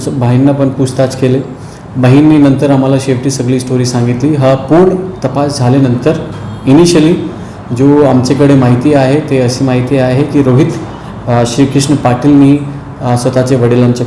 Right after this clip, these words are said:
खून केलेला आहे आणि त्याचा, अ, जो प्रयत्न होता वडील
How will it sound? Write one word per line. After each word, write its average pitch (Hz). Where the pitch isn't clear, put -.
खून 139
केलेला 120
आहे -
आणि 120
त्याचा, 135
अ, 120
जो 123
प्रयत्न 131
होता 143
वडील 139